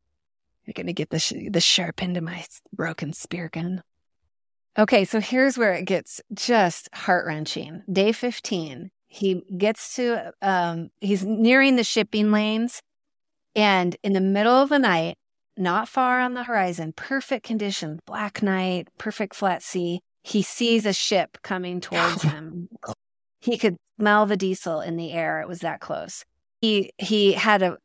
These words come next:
Speaker 1: these flares, like, maybe three flares. So he shoots a flare,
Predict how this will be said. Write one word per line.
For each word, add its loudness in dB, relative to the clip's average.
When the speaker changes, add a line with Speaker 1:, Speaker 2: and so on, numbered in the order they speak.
Speaker 1:
these -2
flares, 0
like, -4
maybe 4
three 0
flares. -4
So 0
he 6
shoots 0
a 2
flare, 2